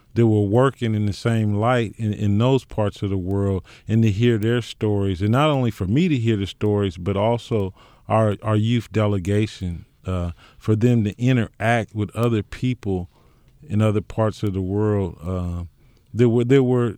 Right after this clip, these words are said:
that were trying to do the same thing that we were doing. Uh, only we, we had the opportunity to introduce them to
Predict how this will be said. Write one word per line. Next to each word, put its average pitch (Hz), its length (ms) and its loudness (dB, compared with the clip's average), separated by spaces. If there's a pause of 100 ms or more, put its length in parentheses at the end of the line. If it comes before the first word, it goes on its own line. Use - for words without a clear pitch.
(160)
that 113 680 0
were 123 120 2
trying 127 480 0
to 110 80 2
do 107 220 0
the 107 100 2
same 117 380 0
thing 110 240 0
that 101 100 0
we 113 160 0
were 107 180 0
doing. 95 600 -2
Uh, 87 320 -6 (1400)
only 123 300 4
we, 135 200 4
we 127 340 2
had 120 180 2
the 107 100 -2
opportunity 101 640 -2
to - 320 -6
introduce 101 500 0
them 90 200 -4
to 90 420 -4